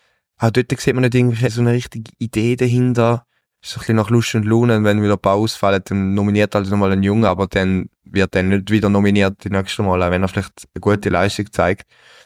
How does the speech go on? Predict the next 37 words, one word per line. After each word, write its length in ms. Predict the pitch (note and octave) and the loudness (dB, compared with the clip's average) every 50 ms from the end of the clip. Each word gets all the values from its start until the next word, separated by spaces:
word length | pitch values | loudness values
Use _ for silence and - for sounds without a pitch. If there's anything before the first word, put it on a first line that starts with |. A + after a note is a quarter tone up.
| - - _ _ _ _ _ | -20 -20 _ _ _ _ _
Von 140 | _ - B2 | _ -4 0
dem 160 | A#2+ A#2+ A#2 | 0 2 4
her, 260 | A2+ A#2 A#2 A#2 - _ _ _ | 4 4 4 4 2 _ _ _
ja. 260 | - A2 G#2 E2+ - - _ _ _ | -2 0 0 0 -2 -6 _ _ _
Und 120 | - A#2+ A#2 | -4 -2 -2
wieso 200 | A#2 - - C3+ | 0 2 2 2
lässt 220 | C3 B2+ A#2+ - | 4 2 2 0
du 40 | B2 | -4
einen 40 | A2+ | -6
Steffen 400 | - - B2+ B2+ B2 - - B2+ | -4 -2 -2 -2 -2 -2 -4 -4
daheim? 300 | A#2 G#2 G#2+ G2+ G2+ G2+ | -2 0 0 0 -2 -2
Genau 280 | - A2 A2+ A#2 B2+ | -4 -2 0 0 0
für 140 | B2 - B2+ | -2 -4 -6
so 100 | A#2 - | -6 -6
ein 40 | A#2 | -8
Spiel 380 | - - - - A#2+ B2 B2 A2+ | -10 -10 -8 -4 -2 -2 -2 -2
wie 60 | A#2 | -2
gegen 200 | A2+ A#2+ A2+ - | -2 -4 -4 -4
Serbien. 680 | - - - - A2+ A2+ A#2+ B2+ A#2 A2+ G#2 G2 F#2+ - - _ _ _ _ _ | -6 -8 -4 0 0 2 0 0 0 0 0 0 0 -2 -4 _ _ _ _ _
Alter, 380 | - - B2 C3 C3+ - - G#2+ | -12 -8 -8 -8 -6 -6 -6 -4
da 100 | A2+ G#2+ | -2 -2
musst 220 | G#2+ A#2+ A#2+ - | -2 -2 -2 -2
du 40 | C3+ | -2
doch 60 | A#2+ | -2
einfach 180 | B2 B2 B2+ B2 | 0 0 -2 0
so 120 | - C3 | 0 0
einen 180 | A#2 A2+ A2+ A2 | 0 2 2 0
mitnehmen, 340 | A#2+ B2 B2 A#2 A#2 G#2+ G#2+ | 0 -2 0 0 0 0 0
wo, 160 | A2+ A2+ - _ _ _ _ _ _ _ | 0 -2 -2 _ _ _ _ _ _ _
einen 100 | - A#2+ | -6 -6
Steffen 360 | - - - D3 D3 - C3+ B2 | -4 0 0 -2 0 0 -2 0
musst 100 | A#2 A2 | 0 0
du 60 | C#3 | 0
nicht 80 | D3 | 2
motivieren, 520 | D3+ D3 C3+ - C#3 B2+ C3 B2 A2 G2+ G#2+ | 0 0 0 -2 -2 0 2 2 2 2 0
weil 100 | G#2 G2+ | 0 2
der, 240 | F#2+ A2+ A#2 A#2 - | 2 2 2 2 0